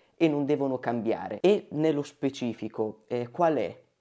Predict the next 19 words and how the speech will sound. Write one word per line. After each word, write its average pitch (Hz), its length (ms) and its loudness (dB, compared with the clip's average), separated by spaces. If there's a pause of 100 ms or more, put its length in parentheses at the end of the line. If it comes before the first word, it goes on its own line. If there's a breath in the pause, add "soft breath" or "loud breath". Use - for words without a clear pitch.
(320)
la 117 180 -2
combo 117 640 0
a 113 140 -8
cui 117 720 -6
io 135 180 0
mi 120 160 -2
riferisco? 110 800 -6
Beh, 123 340 0
innanzitutto 139 1000 0
il 123 260 0
primo 156 320 0
articolo 123 760 0
è, 120 320 2 (140)
eh, 117 580 0
quello 139 760 2 (160)
di 127 200 -2
Saviano, 117 760 -2
dove 104 520 -4
comunque 110 680 -4